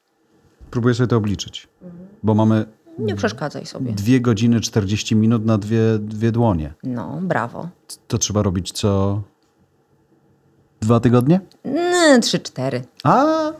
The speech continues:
Speaker 1: a, to już
Speaker 2: A to
Speaker 1: inaczej.
Speaker 2: zmienia postać rzeczy,
Speaker 1: Tak,
Speaker 2: tak?
Speaker 1: zupełnie.
Speaker 2: <laughs> To luzik.
Speaker 1: Co to znaczy dobrze zrobione paznokcie?
Speaker 2: Ym, przy-, będę nudna niestety, ale po pierwsze bezpieczne,
Speaker 1: Mhm.
Speaker 2: czyli wykonane jednorazowymi narzędziami. Po drugie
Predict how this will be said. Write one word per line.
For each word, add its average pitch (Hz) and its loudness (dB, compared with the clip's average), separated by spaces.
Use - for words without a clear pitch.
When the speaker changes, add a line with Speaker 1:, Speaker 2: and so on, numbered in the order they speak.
Speaker 1:
a, 98 -8
to - -12
już 220 -2
Speaker 2:
A 262 -2
to 381 4
Speaker 1:
inaczej. - 6
Speaker 2:
zmienia 359 6
postać 269 2
rzeczy, 147 4
Speaker 1:
Tak, 294 8
Speaker 2:
tak? - 6
Speaker 1:
zupełnie. 135 2
Speaker 2:
<laughs> - 8
To - 10
luzik. 196 4
Speaker 1:
Co - 2
to 277 4
znaczy 196 2
dobrze 113 2
zrobione 98 2
paznokcie? 90 -4
Speaker 2:
Ym, 180 -2
przy-, - -4
będę 254 8
nudna 214 6
niestety, 165 0
ale 160 0
po 160 -8
pierwsze 147 -4
bezpieczne, 156 -2
Speaker 1:
Mhm. 226 0
Speaker 2:
czyli 160 2
wykonane 147 -2
jednorazowymi 147 -4
narzędziami. 143 -4
Po 190 -4
drugie 185 0